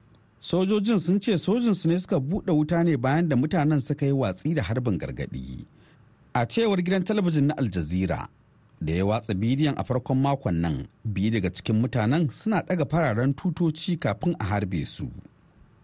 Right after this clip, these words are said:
A yau Asabar, wani bam ya tashi a gefen hanya a lardin Balochistan da ke kudu maso yammacin Pakistan.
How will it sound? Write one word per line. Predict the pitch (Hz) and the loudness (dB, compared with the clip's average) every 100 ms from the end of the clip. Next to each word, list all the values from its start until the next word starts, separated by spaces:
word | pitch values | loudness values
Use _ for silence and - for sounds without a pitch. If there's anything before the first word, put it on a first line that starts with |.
| _ _ - - - - - - - - - - | _ _ -20 -20 -20 -20 -20 -20 -20 -20 -20 -4
A | 113 | 0
yau | 131 262 - | 2 2 0
Asabar, | 185 208 190 143 - - _ | 0 2 2 2 -2 -16 _
wani | 123 214 | 2 2
bam | 226 247 196 | 4 4 4
ya | 185 | 2
tashi | 202 202 | 2 0
a | 208 127 | 0 0
gefen | 139 196 202 147 | 0 2 2 4
hanya | 160 170 - | 4 2 2
a | |
lardin | 113 156 180 175 151 | 2 2 2 2 2
Balochistan | 113 95 92 90 - 127 104 73 | 2 0 -2 -6 -4 -2 -2 -2
da | 80 | -6
ke | 90 110 | -4 -4
kudu | 107 170 | 0 0
maso | 151 170 - 104 | 2 0 0 2
yammacin | 107 117 123 165 | 2 2 0 -2
Pakistan. | 156 113 - 78 - 90 80 65 | -2 -4 -4 -8 -2 -2 -2 -4